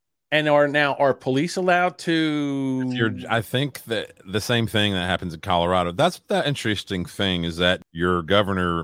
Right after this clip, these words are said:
Speaker 2: McBeaverteeth,
Speaker 1: Right.
Speaker 2: he was talking, he tweeted something the other day. He was acting like he's opening doors that nobody's ever opened before.
Speaker 1: He is the worst,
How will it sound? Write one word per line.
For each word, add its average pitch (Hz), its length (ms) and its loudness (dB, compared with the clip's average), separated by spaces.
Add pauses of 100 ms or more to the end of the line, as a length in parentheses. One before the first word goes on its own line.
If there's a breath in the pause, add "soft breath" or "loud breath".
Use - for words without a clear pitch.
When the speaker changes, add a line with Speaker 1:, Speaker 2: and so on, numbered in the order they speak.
Speaker 2:
McBeaverteeth, 82 840 -6 (400)
Speaker 1:
Right. 87 200 -4 (360)
Speaker 2:
he 143 260 0
was 160 300 0
talking, 120 480 -4
he 113 200 -2
tweeted 117 480 -2
something 98 680 -6
the 90 120 -2
other 87 160 -2
day. 90 320 -2 (840)
He 156 160 -2
was 180 180 2
acting 180 460 0
like 131 400 2
he's 185 560 0
opening 104 460 -2
doors 170 760 2 (380 soft breath)
that 95 200 -4
nobody's 294 560 4
ever 220 280 6
opened 131 240 2
before. - 380 -4 (180)
Speaker 1:
He 196 340 -2
is 151 280 2
the 120 120 0
worst, 147 720 0